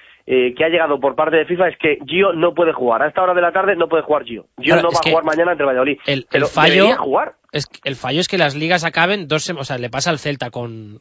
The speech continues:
Speaker 2: con Rubén Blanco, ¿no? O sea, al final la selección sub-veintiuno ha tenido que liberar a todos los jugadores que tenían competición esta semana. El fallo de base es que la liga acabe dos semanas después, cuando ya hay concentraciones, cuando ya hay equipos
Speaker 1: También,
Speaker 2: concentrados,
Speaker 1: también.
Speaker 2: europeos y de todo.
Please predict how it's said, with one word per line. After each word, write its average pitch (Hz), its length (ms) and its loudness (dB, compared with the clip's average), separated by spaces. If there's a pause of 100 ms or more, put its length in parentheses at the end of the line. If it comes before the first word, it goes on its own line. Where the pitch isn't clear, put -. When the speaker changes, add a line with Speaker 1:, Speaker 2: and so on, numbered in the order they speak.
Speaker 2:
con 117 160 -12
Rubén 113 180 -12
Blanco, 165 280 -2
¿no? 170 180 -2
O 143 40 -6
sea, 135 100 -8
al 123 40 -10
final 151 260 -4 (340)
la 131 80 -4
selección 147 280 -4
sub-veintiuno 180 420 0
ha - 20 0
tenido 190 240 0
que 185 60 -2
liberar 180 380 2
a 147 140 0
todos 185 320 2
los 185 100 2
jugadores 190 840 0
que 151 100 -6
tenían 156 320 -4
competición 170 420 -6
esta 127 140 -8
semana. 143 400 -6 (400)
El 123 140 -6
fallo 175 340 2
de 190 140 4
base 202 320 2
es 190 100 -6
que 185 100 -4
la 156 120 2
liga 175 220 0
acabe 196 260 0
dos 185 160 -2
semanas 185 320 -2
después, 185 640 -6
cuando 123 220 -4
ya 135 80 0
hay 147 40 4
concentraciones, 160 680 -2
cuando 131 140 -6
ya 139 60 0
hay 147 60 2
equipos 160 200 2
Speaker 1:
También, 165 160 -2
Speaker 2:
concentrados, 180 460 0
Speaker 1:
también. 131 140 -2
Speaker 2:
europeos 190 460 2
y 147 80 -6
de 123 80 -8
todo. 180 320 -4